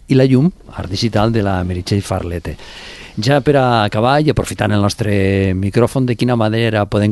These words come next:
convidar a la gent que ens està escoltant que vinguin a veure aquesta exposició? Meritxell,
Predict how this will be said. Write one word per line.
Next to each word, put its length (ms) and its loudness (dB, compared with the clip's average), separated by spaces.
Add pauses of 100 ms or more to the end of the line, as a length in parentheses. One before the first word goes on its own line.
convidar 480 4
a 80 2
la 80 2
gent 240 4
que 140 2
ens 80 -2
està 180 -2
escoltant 400 0
que 80 4
vinguin 240 4
a 140 0 (100)
veure 240 2
aquesta 240 -2
exposició? 480 -4
Meritxell, 320 0